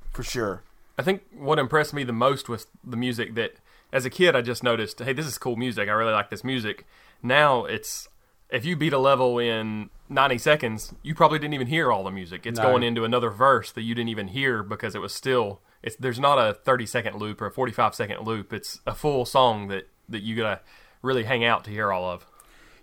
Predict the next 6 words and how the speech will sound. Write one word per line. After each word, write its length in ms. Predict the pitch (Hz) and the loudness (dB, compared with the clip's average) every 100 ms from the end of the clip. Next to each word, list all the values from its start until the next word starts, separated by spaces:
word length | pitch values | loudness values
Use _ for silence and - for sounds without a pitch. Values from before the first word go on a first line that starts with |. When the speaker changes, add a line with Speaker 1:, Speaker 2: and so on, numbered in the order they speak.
| - | -4
Speaker 3:
You 120 | 151 | 4
know, 280 | 165 160 131 | 8 6 4
my, 320 | 123 156 151 110 - - | 4 6 6 4 -10 -6
<laughs> 100 | 160 - - - - _ _ - | -6 -8 -20 -20 -20 _ _ -10
my 240 | 127 156 160 | 4 6 6
one 540 | 131 151 165 165 123 | 4 2 4 2 -4